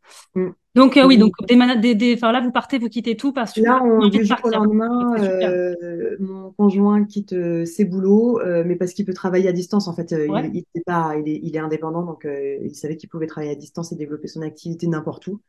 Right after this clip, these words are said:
Speaker 1: Et puis moi, je pars, euh, avec, euh, euh, bah, avec rien. <laughs> Mais, euh, mais, euh, avec, euh, en me disant que de toute façon, s'il y avait quelque chose à faire, c'était, euh, dans la future ville où on serait et pas, euh, rester à Marseille et perdre mon temps finalement, quoi, parce que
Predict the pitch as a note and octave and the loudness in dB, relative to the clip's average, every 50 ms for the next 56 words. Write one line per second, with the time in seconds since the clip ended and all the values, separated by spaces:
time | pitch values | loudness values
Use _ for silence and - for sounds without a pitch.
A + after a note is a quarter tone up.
0 | _ _ _ _ _ _ _ _ _ - - F#3 - - F3+ E3+ F3 F#3 G3 F3+ | _ _ _ _ _ _ _ _ _ -4 -4 -2 -2 0 0 2 4 4 4 2
1 | F3 E3 - E3+ E3+ F#3+ E3+ D#3+ D3 C#3 C#3 C#3 C#3 C#3 C#3 C#3 - - - - | 0 0 0 0 -2 -2 -2 -4 -4 -4 -4 -6 -6 -6 -6 -8 -8 -8 -10 -10
2 | - - - - - D#3 C#3+ D3+ D#3 D#3 - E3+ D#3 D3 C#3+ C#3 C#3 C#3 C#3 - | -12 -16 -16 -14 -12 -8 -6 -6 -6 -6 -6 -8 -6 -6 -6 -8 -10 -14 -16 -16
3 | - - - - _ _ _ _ _ _ _ _ _ _ _ _ _ _ _ - | -16 -18 -18 -20 _ _ _ _ _ _ _ _ _ _ _ _ _ _ _ -6
4 | F#3 E3 D#3 D3 D3+ D3+ C#3 C3 C#3 D3+ C#3+ - - - - B2+ - - _ - | -4 -2 -2 -2 -4 -6 -6 -6 -6 -6 -8 -8 -12 -16 -14 -14 -14 -14 _ -8
5 | - E3+ - - - - - A#3 - - A3 A#3 G#3 - G3 F3+ - - - - | -6 -6 -6 -8 -10 -8 -6 -4 -2 0 0 -2 -2 -4 -8 -10 -10 -12 -20 -20
6 | - _ - F3 F3 F3+ F#3 G3 G3 F3+ E3 D#3+ D#3 D3+ D3 D3 D3 C#3+ C3+ D3+ | -20 _ -8 0 4 4 6 6 4 2 2 0 0 0 -2 -2 -2 -4 -6 -6
7 | D#3+ D#3+ D#3+ F3 F3+ E3 D3 C#3 C3+ C3+ C3+ - D3 C#3 D3+ D3+ - E3+ D3+ C#3+ | -6 -4 -2 -2 -2 -2 -2 -2 -4 -4 -4 -4 -4 -4 -4 -4 -6 -8 -6 -6
8 | C#3 C#3 C#3+ D3 C#3 D3 C3+ D#3 E3+ E3+ - F3 D#3 D3+ - - C#3+ C#3 - F#3 | -8 -10 -10 -12 -14 -12 -8 -8 -8 -6 -6 -8 -8 -8 -10 -12 -12 -10 -10 -10
9 | F#3+ - E3 C#3+ D3+ - D#3 - - D3 - D3+ C#3+ C#3 C3 - F3 E3+ - E3 | -8 -8 -8 -8 -8 -10 -12 -12 -14 -16 -14 -12 -12 -12 -10 -10 -12 -10 -10 -12
10 | E3+ - E3 D#3+ D3 C#3 - _ _ _ _ _ - _ _ _ - D3 F3 F3 | -10 -10 -8 -8 -8 -10 -12 _ _ _ _ _ -20 _ _ _ -6 -2 0 2
11 | E3 E3 E3 E3 - F#3+ E3+ F#3 E3+ E3 D#3 F3+ G3 F3+ E3 D#3 D#3 D3+ - - | 2 2 0 -2 -4 -6 -4 -2 -2 -2 0 -2 -2 -2 -2 -4 -4 -6 -8 -6
12 | - F#3+ G3 F3 D3+ D3+ D3+ D#3+ E3 E3+ E3 D3+ C#3+ C#3+ C#3 D3 C#3+ - - D#3+ | -4 -2 -2 -2 -2 -4 -4 -4 -4 -4 -4 -4 -6 -6 -8 -10 -10 -10 -10 -10
13 | D3 C#3+ C#3 C#3 - - F3+ F3+ E3 E3+ D3 C#3+ D3+ D#3 C#3+ D#3+ E3 D#3+ G#3+ A3 | -8 -8 -10 -12 -10 -8 -6 -6 -6 -6 -8 -8 -8 -10 -10 -10 -8 -6 -6 -6
14 | G3+ - E3+ D3 D3+ D#3+ G3+ G#3 - D#3 C#3 - - D3+ - - | -6 -8 -8 -8 -6 -4 -4 -4 -4 -6 -12 -12 -14 -14 -10 -10